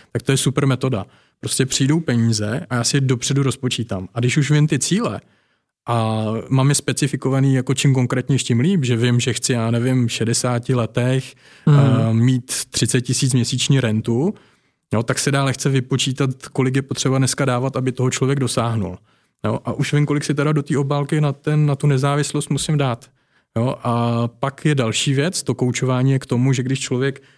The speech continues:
Speaker 1: má nějaký příjmy a ty cíle jsou obrovsky vysoký, eh, tak je, eh, na tom dát, eh, toho člověka na věc k tomu, jak by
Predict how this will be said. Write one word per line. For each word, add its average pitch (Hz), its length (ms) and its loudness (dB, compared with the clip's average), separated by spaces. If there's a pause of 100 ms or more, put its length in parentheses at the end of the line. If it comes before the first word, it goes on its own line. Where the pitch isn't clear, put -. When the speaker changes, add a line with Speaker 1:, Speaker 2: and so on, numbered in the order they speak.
(140)
Speaker 1:
má 120 100 2
nějaký 123 280 0
příjmy 127 360 0
a 135 80 0
ty 131 120 -2
cíle 127 260 0
jsou 147 140 0
obrovsky 123 440 -2
vysoký, 117 560 -2 (600)
eh, 117 40 0 (340)
tak - 240 -6
je, 135 280 0
eh, - 40 -12 (840)
na 120 320 4
tom 143 460 0 (140)
dát, 123 640 -2
eh, 120 640 -2
toho 131 180 2
člověka 135 360 0
na 135 100 2
věc 139 180 0
k - 60 -16
tomu, 139 280 2
jak 131 200 2
by 131 180 0